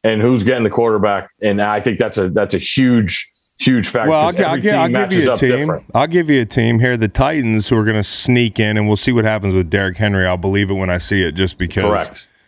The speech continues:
Speaker 2: I mean,
Speaker 1: Correct.
Speaker 2: that, even if he comes back, when I ta-, I talked to a trainer who I trust and was like, "Even if he's back, he's, like, seventy percent." So
Speaker 1: Mm.
Speaker 2: his seventy, I'll take it. But, um, that's a team, two Pro Bowl snubs, uh, Simmons, Landry,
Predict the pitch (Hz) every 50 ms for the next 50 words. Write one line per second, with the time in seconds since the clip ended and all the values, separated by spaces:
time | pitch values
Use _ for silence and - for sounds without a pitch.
0 | _ _ - - 101 101 101 101 107 110 104 80 87 120 143 143 147 143 135 120
1 | 131 110 - 131 120 113 92 101 110 107 104 98 - 107 101 101 95 - 113 90
2 | 95 104 98 - 120 110 101 - 110 104 95 87 - 117 107 101 101 101 98 92
3 | 90 92 95 90 87 - - 104 95 92 90 - - 95 92 82 90 87 87 87
4 | 107 120 117 113 104 98 101 90 87 85 98 95 90 87 82 92 87 85 92 87
5 | 85 - - 101 90 85 87 90 85 80 92 87 - - 87 80 73 - - -
6 | 113 104 92 - _ - 104 95 90 82 - 170 165 131 - 160 147 139 143 135
7 | 131 117 107 104 95 120 117 110 107 98 87 85 107 107 101 - - - _ _
8 | _ _ _ _ _ _ - - 110 113 113 107 104 104 98 98 92 82 - -
9 | _ - 104 107 127 139 143 - 156 131 - 151 139 139 139 139 143 147 139 -
10 | _ _ _ _ _ _ _ _ - - - 131 131 139 135 123 - 135 123 120
11 | 127 131 123 - - 123 113 110 113 113 113 107 - - - - - 95 101 101
12 | 98 98 95 92 90 - - 123 117 113 117 117 117 117 113 - - - - 87
13 | 98 104 110 110 110 104 104 110 110 107 107 107 104